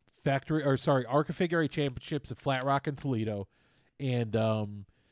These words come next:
he is a winner on the World Figure Eight Tour and top super stock finishers in the three hour. Number seven,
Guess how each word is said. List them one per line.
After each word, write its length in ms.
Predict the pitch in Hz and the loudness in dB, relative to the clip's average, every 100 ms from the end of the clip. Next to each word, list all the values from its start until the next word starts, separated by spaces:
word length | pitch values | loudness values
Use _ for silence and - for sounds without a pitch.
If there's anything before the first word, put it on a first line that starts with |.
| _ _ _ | _ _ _
he 300 | - 151 151 | -2 2 2
is 340 | 135 139 117 | 4 2 2
a 60 | 120 | 0
winner 260 | 117 156 160 | 2 4 4
on 120 | 143 | 2
the 40 | |
World 260 | 127 151 165 | 4 4 4
Figure 260 | 196 180 185 | 2 2 2
Eight 160 | 180 | 0
Tour 320 | - 156 147 | -2 0 0
and 400 | 143 135 127 113 | -2 -2 -4 -4
top 380 | - 143 139 - | -4 -2 -2 -4
super 400 | - - 208 190 | -6 -2 0 -2
stock 280 | - 165 143 | 2 2 2
finishers 560 | 156 139 123 139 120 - | -2 -6 -6 -4 -6 -8
in 160 | 127 110 | -12 -12
the 60 | |
three 220 | - 104 | -14 -16
hour. 280 | 104 - 113 _ _ _ _ _ _ _ _ _ _ _ _ _ _ - _ - _ _ _ _ _ _ | -16 -20 -20 _ _ _ _ _ _ _ _ _ _ _ _ _ _ -20 _ -20 _ _ _ _ _ _
Number 300 | 117 120 131 | 2 4 4
seven, 400 | - 127 104 | 2 -2 -2